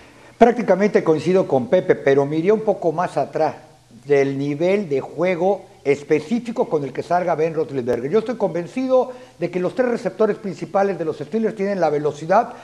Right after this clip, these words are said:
para jugar vertical o trayectorias cortas. Si Ben Roethlisberger sale, como lo ha hecho en buena parte de las victorias, a tratar de agarrar lo que la defensa le dé, no hay manera de pararlo. ¿A qué me refiero?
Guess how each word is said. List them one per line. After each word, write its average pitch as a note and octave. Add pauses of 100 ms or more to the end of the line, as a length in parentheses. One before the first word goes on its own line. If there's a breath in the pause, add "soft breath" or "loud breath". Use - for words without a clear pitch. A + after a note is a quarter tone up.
(160 loud breath)
para D3+
jugar F#3+
vertical G#3
o -
trayectorias D#3
cortas. F3+
Si F3+
Ben B3
Roethlisberger F3+
sale, D3 (300 loud breath)
como D3+
lo F3+
ha A#3
hecho A3
en F3+
buena B3
parte G3+
de D3+
las C3
victorias, B2 (340 loud breath)
a D3+
tratar A3
de B3
agarrar F#3+
lo G#3+
que F3
la D3+
defensa E3
le D#3
dé, B3 (180 loud breath)
no A3+
hay C#4
manera B3
de F#3
pararlo. E3+ (160 loud breath)
¿A C#3+
qué A#3
me A#3
refiero? F3+